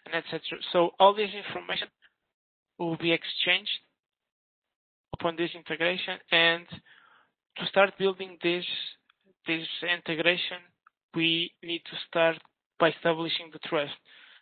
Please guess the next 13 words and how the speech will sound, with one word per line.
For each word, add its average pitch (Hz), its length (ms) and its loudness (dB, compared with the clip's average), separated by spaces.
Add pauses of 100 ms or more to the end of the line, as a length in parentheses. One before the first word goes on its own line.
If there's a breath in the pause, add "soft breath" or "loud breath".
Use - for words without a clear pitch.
(120)
So 180 80 0
the 196 340 -6 (120)
trust 220 340 2
is 185 140 -10
established 185 500 2
usually 180 500 -6 (720 soft breath)
by 165 380 8 (720)
configuring 170 640 -2
the 160 260 4 (260)
S 160 180 -4
S 165 160 -12
H 165 240 -4
part, 185 240 4